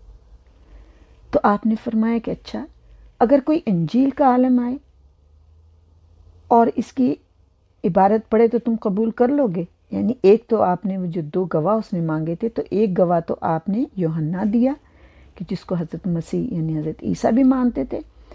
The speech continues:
और फिर अब उसने कहा कि अगर कोई इंजील का आलिम आए और इसकी इबारत पढ़े, तुम कबूल कर लोगे? उसने कहा, "हाँ, मैं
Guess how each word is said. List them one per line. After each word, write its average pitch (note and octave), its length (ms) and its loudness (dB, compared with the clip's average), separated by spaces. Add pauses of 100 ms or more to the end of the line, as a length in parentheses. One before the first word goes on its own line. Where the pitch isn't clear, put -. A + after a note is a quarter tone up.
(300)
और G#3+ 80 6 (140)
फिर D#4 160 4
अब A3 120 2
उसने F#3 260 -4
कहा E3+ 200 -4
कि F3+ 120 -8
अगर G#3 340 -2
कोई B3+ 140 -4
इंजील F#3+ 440 2
का A3+ 200 4
आलिम D#3+ 280 -2
आए F3 200 -12 (760)
और G#3+ 280 4
इसकी A#3+ 360 -2
इबारत E3 400 -2 (100)
पढ़े, G3 220 0 (460)
तुम F3+ 100 -4 (100)
कबूल G#3 300 -4
कर C#4+ 180 -2
लोगे? A#3+ 320 0 (1600)
उसने A3+ 200 0
कहा, A#3+ 180 4
"हाँ, B3 120 4
मैं G3 140 0